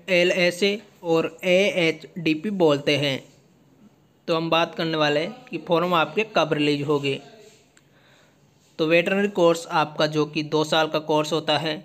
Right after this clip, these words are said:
और जिन स्टूडेंट के एग्रीकल्चर और बायोलॉजी सब्जेक्ट है ट्वेल्थ क्लास में, वो स्टूडेंट इस कोर्स को कर सकता है। ये एक डिप्लोमा कोर्स होता है। तो स्टूडेंट जो दो हज़ार इक्कीस बाईस के लिए अभी तक गवर्नमेंट और प्राइवेट कॉलेज में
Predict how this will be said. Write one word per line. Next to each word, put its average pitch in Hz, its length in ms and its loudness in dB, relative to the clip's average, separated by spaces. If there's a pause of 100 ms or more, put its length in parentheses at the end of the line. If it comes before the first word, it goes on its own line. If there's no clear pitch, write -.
और 180 180 4
जिन 196 240 2
स्टूडेंट 196 460 0
के 165 120 -2 (220)
एग्रीकल्चर 175 800 0 (360)
और 156 180 0
बायोलॉजी 160 460 2
सब्जेक्ट 160 520 0
है 160 100 0 (220)
ट्वेल्थ 151 300 0
क्लास 151 300 0
में, 156 220 -8 (140)
वो 151 220 2
स्टूडेंट 151 580 -2 (180)
इस 160 140 -4
कोर्स 156 300 0
को 233 180 -2 (140)
कर 156 140 0
सकता 147 400 -4
है। 139 200 -4 (360)
ये 196 260 2
एक 190 240 0
डिप्लोमा 190 480 2
कोर्स 190 300 2
होता 175 260 0
है। 160 180 0 (400)
तो 180 140 2
स्टूडेंट 220 600 -4 (200)
जो 165 180 2 (140)
दो 175 240 2
हज़ार 202 240 6
इक्कीस 196 360 -4 (120)
बाईस 170 340 0
के 190 100 -2
लिए 175 220 2
अभी 165 300 -2
तक 165 240 -2
गवर्नमेंट 165 540 2
और 156 260 -4
प्राइवेट 156 380 0
कॉलेज 151 340 0
में 156 300 -8